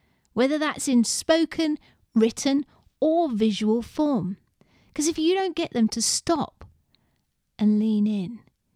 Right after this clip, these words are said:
your message is doomed. Doomed, I say!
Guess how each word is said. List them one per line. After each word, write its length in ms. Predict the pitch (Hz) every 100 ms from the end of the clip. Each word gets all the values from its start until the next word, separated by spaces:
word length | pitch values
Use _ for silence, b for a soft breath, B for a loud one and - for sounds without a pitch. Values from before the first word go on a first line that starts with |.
| _ _ _ _ -
your 260 | 254 339
message 600 | 285 277 - 202 196 - - _ _ -
is 240 | 247 214 -
doomed. 580 | 240 233 208 202 220 - - _ _ _ _ _ 214 -
Doomed, 580 | 349 392 403 381 311 - _ 262
I 160 | 285
say! 640 | - 277 285 277 233 190